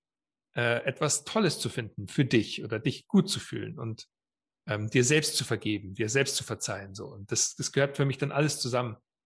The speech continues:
Ja, und das war jetzt ein bisschen länger ausgeholt, aber darum geht's in dem neuesten Kurs, in dem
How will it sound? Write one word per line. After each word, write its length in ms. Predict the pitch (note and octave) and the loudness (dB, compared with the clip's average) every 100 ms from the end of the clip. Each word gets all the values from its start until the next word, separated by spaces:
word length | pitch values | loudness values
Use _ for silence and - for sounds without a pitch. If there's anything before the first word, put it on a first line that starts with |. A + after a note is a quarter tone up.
| _ | _
Ja, 160 | D3+ A#2+ | 2 2
und 140 | A2+ | 2
das 140 | A#2+ | 2
war 80 | A#2+ | 2
jetzt 180 | A2+ - | 0 0
ein 400 | A2+ A#2 A#2+ A2 | -8 -8 -6 -4
bisschen 300 | A#2+ - G#2+ | 0 0 2
länger 240 | A#2+ A#2+ | 0 2
ausgeholt, 480 | B2+ B2+ A#2 G#2 G2+ | 0 0 0 -2 -4
aber 180 | - G#2 - | -4 -6 -2
darum 280 | B2+ B2 C#3 | 2 4 4
geht's 480 | A#2+ A#2+ A#2+ - _ _ _ _ | 4 2 0 -6 _ _ _ _
in 100 | A#2+ | -2
dem 100 | A#2 | 2
neuesten 420 | A#2+ C#3 B2 - | 6 6 6 0
Kurs, 340 | A2 A2+ G#2 - | -6 -2 -2 -2
in 100 | G#2 | -6
dem 260 | G2+ G2+ | -6 -8